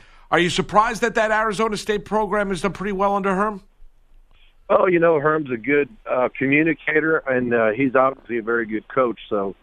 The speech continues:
Speaker 2: you know, if you have the right kind of personality, the bottom line is in college, you gotta recruit.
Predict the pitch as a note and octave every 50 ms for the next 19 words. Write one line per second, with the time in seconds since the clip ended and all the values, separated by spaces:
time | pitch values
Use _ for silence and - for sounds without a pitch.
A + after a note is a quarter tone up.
0 | _ _ _ _ _ _ _ _ - B2 A#2+ B2 A#2+ - G#3+ A#3+ A#3 F#3 D#3+ D3+
1 | D3+ D3 C3 - - D3 C#3 A2 - _ - C#3+ - - - A2+ A#2+ B2+ B2+ C3
2 | C3+ C3+ C3 B2 B2 - - B2+ A2+ - G3 G#3 F#3+ F3+ - - - - - C#3
3 | C3+ A#2 A2 A2 F#2+ - - C3+ C3 B2 A2 G#2 B2+ D3 B2 B2 B2 A#2 G#2 G2+
4 | G2 F#2+ F#2+ - - - A#2+ G#2 G2 F#2+ -